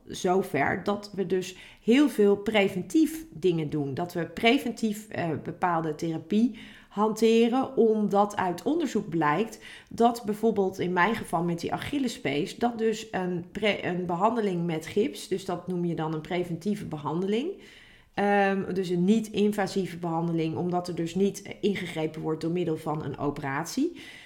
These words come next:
dat die een jaar na datum van het gebeuren even, eh, even st-, dat, dat het resultaat even goed is als het resultaat wanneer je wel opereert.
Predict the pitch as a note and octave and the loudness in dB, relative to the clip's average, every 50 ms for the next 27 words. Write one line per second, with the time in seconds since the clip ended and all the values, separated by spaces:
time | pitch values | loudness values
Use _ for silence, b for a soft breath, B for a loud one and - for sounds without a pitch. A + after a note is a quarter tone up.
0 | B B B - A3+ A#3 A#3 - B3 A#3 A3 - - - - - _ - G3+ G#3 | B B B 2 2 4 4 4 4 4 4 2 -4 -12 -20 -10 _ 2 4 4
1 | G3 F3 E3+ A3+ A#3+ C4+ D4+ D#4 C4+ G3 F3+ F#3+ F#3+ F#3+ F#3 E3+ D#3+ D3 - - | 4 4 4 4 4 6 4 4 2 4 4 4 4 4 4 2 0 -2 -6 -8
2 | - - E3+ E3 E3+ F3+ G#3 G#3+ - C#4 D4 F#4+ A#4 - - - - - G#3 F#3+ | -2 2 4 4 4 4 0 -2 -2 -2 -2 -2 -2 -4 -6 -8 -2 0 0 2
3 | F3 F3 E3+ D#3 D3+ - - - - - - G3 D#3 E3+ E3+ F3 F#3+ G3+ G#3 A#3+ | 2 0 0 -2 -2 -4 -8 -12 -10 -6 -4 -2 0 0 2 4 4 4 4 2
4 | C#4+ D#4+ F#4+ F#4 B B B B B B B B B - B3+ D4 E4 E4 D#4 - | 2 0 -2 -4 B B B B B B B B B 4 6 8 8 6 6 4
5 | C#4 C4 B3 A3+ A3 - - - - - - G#3 G3 F#3 F3 F3 E3 - - - | 0 0 0 0 -2 -6 -10 -20 -8 -4 -2 0 0 2 0 0 -2 -2 0 2
6 | A#3 C#4 C#4 A#3+ - A3 G3+ F#3 F3+ E3 - - - - - - - - - - | 2 2 2 2 2 2 2 2 2 0 -4 -6 -12 -16 -20 -20 -16 -14 -14 -14
7 | - - - _ _ _ - - - - E3 D#3 E3+ E3 - G#3 G3+ G3+ G3+ - | -14 -18 -20 _ _ _ -18 -18 -16 -8 -4 -4 -4 -2 0 0 0 0 -2 -2
8 | - G#3+ G#3 G3+ G3+ F#3 - A3+ A#3 C4 - - - - B3 C#4 - - - - | 0 2 2 2 2 0 2 2 4 2 2 0 2 2 4 4 2 0 -2 0
9 | - C#4+ C#4 C#4+ D4 D4 D#4+ D#4+ - - - - - - A3 A3+ A3+ A3+ A3 A3 | 2 2 2 4 2 0 0 -2 -4 -6 -8 -4 2 4 6 6 6 4 2 2
10 | - G#3 G3+ G3+ F#3 F#3+ F#3 F#3 F#3 F3+ E3+ - G3+ F3+ E3+ F3 F3 F3 F3 F3 | 0 0 0 0 0 0 0 0 -2 -4 -4 2 4 4 6 4 4 2 0 -2
11 | F3 E3+ E3+ F3 F#3 A3+ A#3+ F#3 - - - C3 C3 - - C3 C3+ - - - | 0 0 0 2 4 4 4 4 2 0 -4 -4 -4 -4 -4 -4 -4 -6 -6 -10
12 | - - | -12 -16